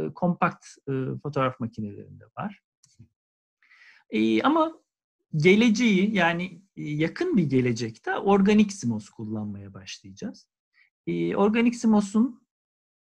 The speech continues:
şu anda kullandığımız simos'tan ne farkı var diye soracak olursanız,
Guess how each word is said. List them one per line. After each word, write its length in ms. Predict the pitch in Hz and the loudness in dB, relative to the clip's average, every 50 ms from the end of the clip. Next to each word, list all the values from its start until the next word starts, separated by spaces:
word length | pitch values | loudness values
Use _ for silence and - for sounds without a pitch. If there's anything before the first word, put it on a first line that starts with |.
| _ _ | _ _
şu 200 | - - - 220 | -10 -4 0 2
anda 220 | 196 180 165 165 151 | 2 2 2 -2 -2
kullandığımız 640 | - 160 151 151 151 147 147 147 143 147 147 147 | -2 -2 0 2 2 2 2 2 0 0 -2 -4
simos'tan 520 | - 147 143 135 135 - - 147 139 143 | -4 -2 0 0 -2 -2 -2 -2 0 0
ne 80 | 151 156 | 0 -2
farkı 400 | 151 - 147 131 127 - - 117 | -2 -2 -2 -4 -4 -6 -8 -6
var 260 | 120 120 117 113 139 | -4 -4 -6 -6 -8
diye 280 | 165 151 139 131 - - | -6 -6 -6 -6 -6 -10
soracak 500 | - - 143 135 135 127 131 117 - - | -6 -6 -4 -4 -4 -4 -6 -6 -4 -4
olursanız, 600 | 196 175 160 143 - - - - 202 - - - | -4 -2 -2 -4 -6 -6 -4 -4 -4 -4 -6 -16